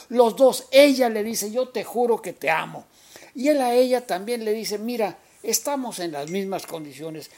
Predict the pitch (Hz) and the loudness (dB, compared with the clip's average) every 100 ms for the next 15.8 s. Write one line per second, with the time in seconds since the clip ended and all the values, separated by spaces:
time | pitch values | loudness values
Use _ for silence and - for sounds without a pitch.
0 | _ - 294 320 269 262 254 214 _ _ | _ -12 -12 -10 -6 -2 -2 -4 _ _
1 | _ 185 143 214 220 185 147 143 143 135 | _ -10 -6 -4 -2 -4 -8 -14 -10 -10
2 | 131 131 _ _ 311 277 - _ _ _ | -12 -20 _ _ -4 -4 -8 _ _ _
3 | _ 269 294 262 247 247 311 339 349 180 | _ -2 0 0 -4 -4 -4 -6 -8 -10
4 | 156 170 214 214 208 - 156 151 - 110 | -8 -6 -4 -4 -6 -10 -12 -12 -16 -10
5 | 139 208 208 214 208 185 143 170 - _ | -8 -6 -8 -4 -2 -2 -4 -10 -14 _
6 | _ - 226 240 226 165 165 185 - 196 | _ -6 -4 -4 -8 -10 -12 -14 -14 -6
7 | - 202 180 180 214 208 156 _ _ - | -6 -4 -10 -8 -8 -10 -12 _ _ -12
8 | 202 170 160 151 151 - 190 190 170 226 | -10 -8 -10 -10 -10 -6 -6 -6 -8 -6
9 | 262 - 220 202 165 156 185 139 131 110 | -4 -4 -6 -6 -8 -6 -6 -8 -16 -16
10 | - 175 208 233 262 240 - _ - _ | -12 -8 -6 -4 -4 -4 -12 _ -20 _
11 | - 185 170 180 170 185 175 170 196 220 | -8 -6 -6 -8 -4 -4 -2 -6 -4 -2
12 | 269 302 294 277 - - _ 233 175 160 | 4 4 4 -4 -6 -18 _ -12 -8 -8
13 | 156 190 160 196 156 170 175 226 220 - | -6 -6 -4 -6 -6 -10 -4 -2 -2 -2
14 | 208 185 196 202 170 175 160 147 151 175 | -6 -6 -6 -8 -6 -8 -8 -10 -8 -6
15 | 196 185 208 196 - 175 160 180 | -4 -4 -4 -6 -4 -4 -4 -10